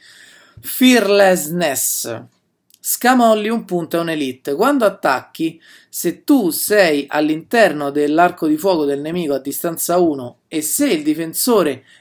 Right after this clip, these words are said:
è all'interno del tuo arco di fuoco, puoi aggiungere un hit al tuo roll. Quindi questo praticamente è un titolo per questa nave invertito, cioè in attacco. Quando ti trovi così,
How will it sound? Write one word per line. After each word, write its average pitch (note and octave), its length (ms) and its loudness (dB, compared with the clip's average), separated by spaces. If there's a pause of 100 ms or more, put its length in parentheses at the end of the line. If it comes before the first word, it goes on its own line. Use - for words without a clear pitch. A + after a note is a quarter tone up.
(120)
è D#3+ 80 -2
all'interno F3 420 -2
del D3+ 120 -4
tuo E3 100 -4
arco G3+ 200 -4
di B3 80 -2
fuoco, C3+ 480 -2
puoi A#3 280 2
aggiungere A3 720 -2
un B3 180 -6
hit F3+ 220 -6
al D#3 140 0
tuo D#3+ 160 -4
roll. C3+ 260 -2
Quindi F#3+ 240 -6
questo F#3+ 360 -4
praticamente F#3 340 -6
è - 20 -6
un F3+ 160 -10
titolo B3 600 -4
per - 100 -16
questa D#3 240 -8
nave D#3 220 -2
invertito, D#3+ 600 -6
cioè D#3 160 -8
in F3 100 -6
attacco. C#3 600 -10 (460)
Quando G3 340 0
ti E3+ 100 0
trovi D#3+ 280 -2
così, G3 480 -6